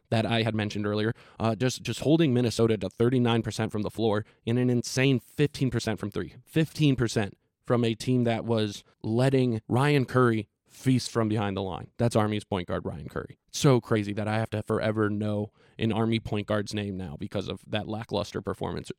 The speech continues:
<laughs> earlier in the season. All in all, that, that was the Hoosier viewing experience I enjoy to have. Watching Indiana handle business at home, I will sit back, put my feet up, and I will inhale that viewing experience.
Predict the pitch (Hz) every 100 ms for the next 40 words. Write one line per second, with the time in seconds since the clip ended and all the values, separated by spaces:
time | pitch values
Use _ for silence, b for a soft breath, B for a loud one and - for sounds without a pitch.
0 | - - - 135 - - - 113 110 104
1 | 95 - - - - _ _ _ - 120
2 | 135 131 123 131 139 131 143 147 123 123
3 | 117 117 123 113 117 110 _ - 113 123
4 | 110 101 - 104 107 113 101 117 117 117
5 | 113 117 101 - - 131 143 135 135 131
6 | 127 123 120 117 113 107 110 107 107 101
7 | 104 98 107 107 107 107 101 - - -
8 | 147 131 120 - 135 123 - 117 117 110
9 | 107 107 104 110 113 110 110 113 104 131
10 | 135 120 - 135 131 117 - 117 113 110
11 | 107 104 104 104 101 73 -